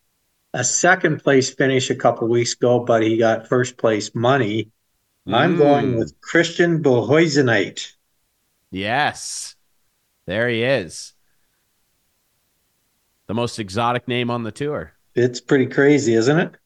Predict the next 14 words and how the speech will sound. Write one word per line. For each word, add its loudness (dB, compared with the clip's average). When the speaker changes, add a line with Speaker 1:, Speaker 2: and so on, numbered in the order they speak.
Speaker 2:
Bezoidnote. -4
Yes, -4
there -6
he -4
is. -8
Who's -2
your 2
final 0
guy, 0
Doigie? -8
Speaker 1:
And 2
my 2
final 2
guy, 4